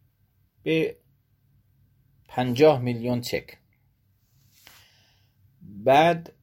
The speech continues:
اون فردی که مدیونه، یعنی خریدار، میگه اون چک رو به من بده، من بهت چهل میلیون بدم. پنجاه میلیون چک مثلاً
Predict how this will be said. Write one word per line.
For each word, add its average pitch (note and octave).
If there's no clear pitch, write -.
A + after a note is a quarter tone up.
اون E3+
فردی C3
که G2+
مدیونه، G2
یعنی G#2+
خریدار، F2+
میگه E3+
اون C#3
چک D#3+
رو D#3+
به A#2
من B2+
بده، D#3+
من B2
بهت C#3+
چهل F#2+
میلیون D2
بدم. -
پنجاه A2
میلیون F#2+
چک G2+
مثلاً E2+